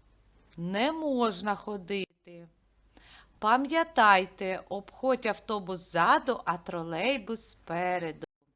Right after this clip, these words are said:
Правила для велосипедістів. Рухатись по дорозі на велосипеді не дозволяється особам, які досягли...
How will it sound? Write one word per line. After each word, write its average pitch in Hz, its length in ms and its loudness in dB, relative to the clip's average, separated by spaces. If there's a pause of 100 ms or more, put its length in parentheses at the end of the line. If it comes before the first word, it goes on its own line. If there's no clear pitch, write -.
(1200)
Правила 240 680 6
для 180 440 4 (260)
велосипедістів. 208 1400 -4 (480)
Рухатись 262 640 -2
по 220 140 -6
дорозі 190 500 -2
на 190 100 -4
велосипеді 180 880 -2
не 202 240 -2
дозволяється 247 1040 0
особам, 233 600 -4
які 208 320 -6
досягли... 175 640 -6